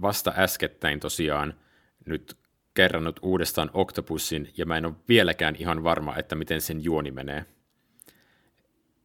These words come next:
Eli siellä on mukana kajahtanut neuvostokenraali, jotain jalokivien väärentämistä ja salakauppaa, Intiassa majaileva afgaaniprinssi nimeltä Kamal Khan,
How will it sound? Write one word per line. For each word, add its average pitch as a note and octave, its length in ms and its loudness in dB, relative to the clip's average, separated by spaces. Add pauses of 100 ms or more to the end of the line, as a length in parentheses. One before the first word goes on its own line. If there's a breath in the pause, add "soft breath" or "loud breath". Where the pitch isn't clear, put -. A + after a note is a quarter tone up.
(140)
Eli F#2 300 2
siellä F#2 240 4
on B2 60 2
mukana C#3+ 300 4
kajahtanut A2 640 4
neuvostokenraali, F2+ 1160 2 (280 soft breath)
jotain F2 640 2 (340 soft breath)
jalokivien F2 920 4 (120)
väärentämistä E2 1000 2
ja D#2 220 2 (140)
salakauppaa, E2 1160 0 (480 soft breath)
Intiassa F#2+ 520 0
majaileva E2 500 0
afgaaniprinssi D#2+ 840 -2
nimeltä D#2 280 -4
Kamal E2+ 380 0
Khan, E2 640 2